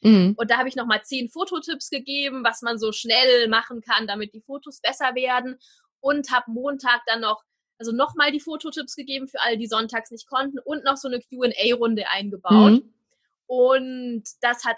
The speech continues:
Speaker 2: richtig, richtig gut funktioniert, weil ich da einfach auch noch viele Bedenken ausräumen konnte.
Speaker 1: Ja,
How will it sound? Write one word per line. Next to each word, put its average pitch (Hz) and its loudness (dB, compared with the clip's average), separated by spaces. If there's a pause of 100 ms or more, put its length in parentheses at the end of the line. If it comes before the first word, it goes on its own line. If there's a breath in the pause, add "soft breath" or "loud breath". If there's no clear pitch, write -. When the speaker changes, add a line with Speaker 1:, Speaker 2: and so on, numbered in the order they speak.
(140)
Speaker 2:
richtig, 285 -10
richtig 240 -12
gut 247 -20
funktioniert, 233 -4 (420)
weil 254 0
ich 247 -8
da 262 2 (200)
einfach 262 -6
auch 233 -2
noch 247 -6
viele 277 -2
Bedenken 247 -4
ausräumen 233 0
konnte. - -12 (380)
Speaker 1:
Ja, 170 -2